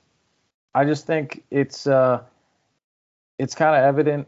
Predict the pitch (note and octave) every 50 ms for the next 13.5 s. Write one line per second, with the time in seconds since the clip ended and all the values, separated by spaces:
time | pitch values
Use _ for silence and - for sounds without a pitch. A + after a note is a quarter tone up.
0 | _ - - C3+ C3+ B2 - - C3 C3 B2+ A2+ A2+ B2 A#2+ B2+ C#3 C3 B2 A#2+
1 | - - C3 B2 B2 C3 B2+ A#2 A2+ G2+ B2+ B2+ B2+ B2+ A#2+ - C3+ B2+ A#2+ A2+
2 | - - B2 B2 B2+ B2+ A#2 A2 G#2 - G#2+ A2 G#2+ A#2+ B2 B2+ B2 G#2+ - -
3 | B2 A#2+ A2+ - - A2+ A2+ A2 A2 A2 A2 G#2 - - - A2 A2 G2 - -
4 | B2+ C3 C3 - B2 G#2+ G2+ G#2 G2 G2 F#2+ F#2 G2 A2 G#2+ G#2 G#2 G#2 G#2 G#2
5 | - - - A2+ G#2+ A#2 A#2 G#2+ A2+ G#2 - - B2 B2 B2 B2 - B2+ B2 A#2+
6 | A2+ - - - _ _ _ _ _ _ _ _ _ _ _ - - - - D3
7 | C#3+ C#3 C3 - C#3+ C3 B2+ B2+ B2+ B2 B2 A#2 A#2 - B2+ B2 A#2+ A#2 - -
8 | B2 A#2 A#2 A2+ A2 G#2 G2+ - - A#2+ A#2 A2+ G#2+ G#2+ A2 A2 A2 G#2+ G#2 G#2+
9 | G#2 G#2 G#2 G#2 G#2 G2+ - - _ _ _ - G2+ G2+ G2 - - - B2+ B2
10 | A#2 - - A2+ A2 A2 G#2 G#2+ G#2+ G#2+ G#2+ G#2+ G#2+ G#2+ - _ _ _ _ _
11 | _ _ _ _ _ _ - B2+ B2+ B2 B2+ A#2 A2 G#2+ - A2+ A2+ A2 G#2+ G#2+
12 | G#2 G2+ G2+ G#2 G#2+ G#2+ G#2 G#2 - _ _ _ _ _ _ _ _ _ _ _
13 | _ _ - G2+ G2+ G2 G2 F#2+ F#2